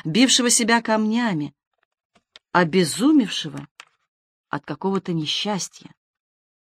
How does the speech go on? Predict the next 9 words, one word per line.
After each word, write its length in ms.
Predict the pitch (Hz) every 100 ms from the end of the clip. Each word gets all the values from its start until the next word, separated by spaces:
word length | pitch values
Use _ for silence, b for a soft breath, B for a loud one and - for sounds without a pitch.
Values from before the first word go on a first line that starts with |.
| _ _ _ _ _ _ _ B B -
Все 200 | - 254
его 200 | 247 254
мысли 400 | 285 269 185 170
были 260 | 180 214
лишь 400 | 208 208 - - -
о 120 | 156
том, 360 | - 202 233 226
чтобы 320 | - 190 190
укрыться. 640 | 170 196 226 - - 165